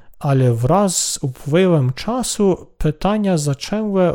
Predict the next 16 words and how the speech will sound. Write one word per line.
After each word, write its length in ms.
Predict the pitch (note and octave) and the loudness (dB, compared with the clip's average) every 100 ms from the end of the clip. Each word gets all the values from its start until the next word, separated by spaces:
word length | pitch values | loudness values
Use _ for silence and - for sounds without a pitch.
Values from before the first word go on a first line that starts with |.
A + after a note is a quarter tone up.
| C#3+ | 0
rosnąć 800 | G3 A3+ - G#3 G3 G3 F#3 - | 0 -2 -4 -2 0 -2 -4 -6
w 140 | C#3+ | -4
moim 380 | D3 D3 C#3 C3 | 0 0 0 -2
umyśle 680 | C3 B2 F#3 G#3 - F#3 | -4 -2 -2 -4 -4 -4
i 160 | F#3 D#3 | -2 -4
sercu. 640 | - C3 A2 A2+ - G#2 B2 _ _ - - - - - - | -4 -4 -4 -6 -8 -10 -12 _ _ -20 -18 -20 -20 -20 -12
Pomyślałem, 920 | - C#3+ B2+ C3 - C3+ B2 A2 G#2 - - - _ - | -4 0 0 -2 -2 -2 0 -2 -4 -10 -20 -20 _ -8
ja 360 | C3 G3+ B3 A3+ | 0 0 0 -2
jestem 640 | C3 D3+ F3 - E3+ D3 | -2 -2 -2 -2 -2 0
bezgrzeszny 1080 | B2+ B2+ A#2 - - A3 A3 - G#3 G3+ F#3+ - | 0 -2 -2 -6 -2 -2 -2 -4 -2 0 0 -2
z 120 | D3+ | -8
powodu 520 | - D3+ D3 G#3+ F#3+ F3+ | -4 -2 0 0 0 0
Ewangelii 840 | D3 C3 A#2+ E3 A3 G3+ F#3 F3+ - | -2 -2 -2 -2 -2 -2 -2 -2 -4
krwi 440 | - D3 D3 G3 G3 | -4 -4 -2 -2 -2
na 120 | F#3 | -4
krzyżu, 640 | - - D#3+ B2 A2+ A2 | -4 -2 0 0 0 -4